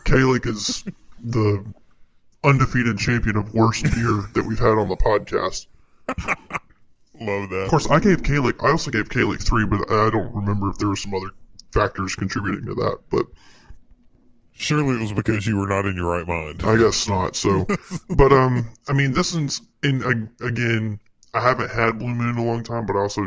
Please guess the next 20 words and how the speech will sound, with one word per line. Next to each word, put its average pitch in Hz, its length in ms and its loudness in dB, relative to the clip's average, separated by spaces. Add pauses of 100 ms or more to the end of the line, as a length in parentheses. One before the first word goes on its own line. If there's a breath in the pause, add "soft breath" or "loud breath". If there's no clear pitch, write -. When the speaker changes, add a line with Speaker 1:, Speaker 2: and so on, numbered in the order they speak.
(140)
Speaker 1:
don't 101 200 -2
really 98 240 2
like 90 480 -4
Blue 139 220 4
Moon 139 420 4 (1040)
Speaker 2:
Yeah. 92 120 0
Speaker 1:
to 107 100 2
begin 110 320 4
with. 123 180 2
So 110 300 0
if 101 100 -2
we're 113 120 2
saying 107 320 0
that 95 120 -10
this 107 200 -4
is 95 180 -8
similar 117 560 -2
to 123 320 -2
Blue 123 280 2
Moon, 123 440 0